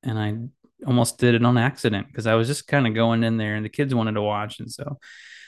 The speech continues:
Nicole and the girls were actually at their tea, and I was just doing this in front of the boys, and I ended up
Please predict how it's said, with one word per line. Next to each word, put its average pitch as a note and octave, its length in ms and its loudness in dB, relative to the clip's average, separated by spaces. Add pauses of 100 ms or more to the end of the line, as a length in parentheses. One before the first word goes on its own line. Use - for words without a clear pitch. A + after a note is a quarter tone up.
(160)
Nicole C#3+ 540 6
and A2+ 240 4
the G#2 60 0
girls C#3+ 360 4
were A2+ 140 6
actually G#2+ 380 0
at G#2 160 -2
their G#2 160 -4
tea, B2 480 0
and A#2 100 -2
I A2+ 140 0
was A2+ 180 -4
just - 180 -12
doing A2 280 4
this G#2 280 -2
in G#2+ 120 -6
front G#2+ 260 0
of G#2 60 -4
the G2+ 80 -4
boys, A2+ 680 0 (920)
and A#2+ 120 6
I B2 140 8
ended C#3+ 240 8
up D#3+ 140 0